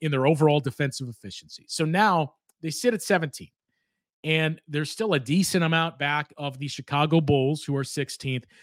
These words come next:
Bucks have a one sixteen point one defensive rating. Bulls have a one fourteen point nine.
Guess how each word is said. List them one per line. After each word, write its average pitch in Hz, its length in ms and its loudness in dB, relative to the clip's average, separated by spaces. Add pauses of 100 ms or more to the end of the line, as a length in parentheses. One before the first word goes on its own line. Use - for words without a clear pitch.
(180)
Bucks 170 200 2
have 175 160 4
a 165 40 4
one 160 240 0
sixteen 156 520 -4
point 151 260 -4
one 135 360 -4
defensive 139 640 -4
rating. 120 480 0 (300)
Bulls 147 320 0
have 160 140 0
a 135 40 0
one 143 220 0
fourteen 147 440 0
point 147 280 -4
nine. 113 220 -8